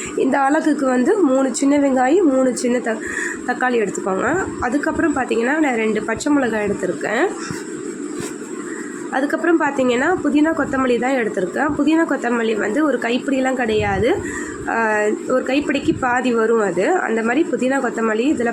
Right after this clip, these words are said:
பாதி, அதுல பாதி எடுத்திருக்கேன். பச்சை மிளகா வந்து ரெண்டு போதும், ஏன்னா நான் மிளகாத்தூள் யூஸ் பண்ணுவோம். இது பிரியாணி செய்யறதுக்கு ஒரு ரெண்டு பட்டை, நாலு கிராம்பு, நாலு ஏலக்காய். வாங்க எப்படி செய்யுதுன்னு பார்க்கலாம். குக்கர் சூடானதுக்கப்புறம் ஆயில் ஊற்றிக்கோங்க.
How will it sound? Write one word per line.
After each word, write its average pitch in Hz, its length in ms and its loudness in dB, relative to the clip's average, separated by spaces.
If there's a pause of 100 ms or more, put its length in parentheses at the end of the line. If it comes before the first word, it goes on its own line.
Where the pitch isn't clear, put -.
பாதி, 226 220 0
அதுல 214 260 -2
பாதி 208 180 0 (100)
எடுத்திருக்கேன். 196 600 -2 (720)
பச்சை 320 320 0
மிளகா 294 340 2
வந்து 226 220 0 (100)
ரெண்டு 226 200 2 (100)
போதும், 214 480 2
ஏன்னா 269 180 0
நான் 247 120 0
மிளகாத்தூள் 226 440 0
யூஸ் 214 200 0
பண்ணுவோம். 196 360 2
இது 240 200 -2
பிரியாணி 277 320 2
செய்யறதுக்கு 240 340 0
ஒரு 285 100 2
ரெண்டு 220 240 0
பட்டை, 214 360 -4 (120)
நாலு 220 300 0
கிராம்பு, 226 280 0 (100)
நாலு 220 160 0 (100)
ஏலக்காய். 208 340 -2
வாங்க 233 220 0
எப்படி 214 160 -2
செய்யுதுன்னு 220 280 0
பார்க்கலாம். 185 320 -2 (500)
குக்கர் 302 280 -2
சூடானதுக்கப்புறம் 269 760 0 (120)
ஆயில் 247 320 2
ஊற்றிக்கோங்க. 202 420 0